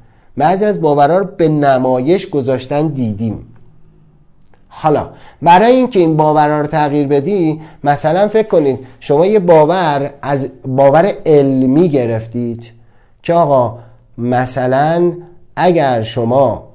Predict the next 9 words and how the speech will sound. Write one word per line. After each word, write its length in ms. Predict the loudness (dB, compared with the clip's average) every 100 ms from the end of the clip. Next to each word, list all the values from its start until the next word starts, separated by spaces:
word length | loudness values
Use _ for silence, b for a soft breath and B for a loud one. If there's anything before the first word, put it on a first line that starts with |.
| _ -20 _ _ -18
خیلی 760 | 0 2 4 2 -2 -2 -8 -18 _ _ _ _ _ -20 _ _ -20 _ -20 -20 -20 _ _ -20 -16
حرص 520 | -4 2 2 2 -2
بخوری، 760 | -2 0 0 2 2 0 -4 -10 -20 -20 _ -20 _ -20 -20 -10
مثلاً 340 | -8 -2 -2 0 -2 -4 -6 -10 -4
منجر 480 | 0 2 4 2
می‌شه 200 | 2 0
به 160 | -2 -2
فلان 400 | -2 0 2 0
مریضی. 640 | -2 -4 -8 -12 -14 -20